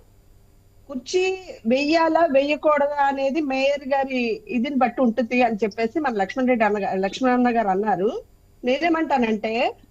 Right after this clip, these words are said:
ఒక క-, ఒక సంప్రదాయాన్ని మనం స్టార్టింగ్ నుంచి తీసుకురావడమే, అది ఫాలో అయిపోతాం ఎవరైనా అంతే. మీరు అప్పుడు కమలాపురం ఎమ్మెల్యే గారికిను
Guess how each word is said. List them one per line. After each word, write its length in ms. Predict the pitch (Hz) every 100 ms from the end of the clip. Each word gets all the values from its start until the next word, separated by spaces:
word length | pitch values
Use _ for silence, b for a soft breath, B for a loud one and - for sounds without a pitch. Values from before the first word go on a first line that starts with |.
| _ -
ఒక 220 | 247 285
క-, 320 | 285 262 240
ఒక 220 | 262 269 294 285 277 277 269 247 - - 233
సంప్రదాయాన్ని 960 | 240 233 240 330 339 320 294 269 262
మనం 400 | 254 240 311 427 -
స్టార్టింగ్ 600 | - - 269 302 359 320
నుంచి 180 | 269
తీసుకురావడమే, 800 | 339 330 330 349 311 262 233 202 - - _ _ _ -
అది 300 | 294 403 440 -
ఫాలో 240 | 302 339
అయిపోతాం 500 | 330 254 240 190 160 - _ 233
ఎవరైనా 360 | 240 320 349
అంతే. 340 | 254 196 180 - - _ -
మీరు 520 | 294 330 339 330 480 _ -
అప్పుడు 280 | 233 359 349
కమలాపురం 600 | 285 262 294 330 349 330
ఎమ్మెల్యే 320 | 311 311 302 277
గారికిను 800 | 294 269 294 294 370 403 330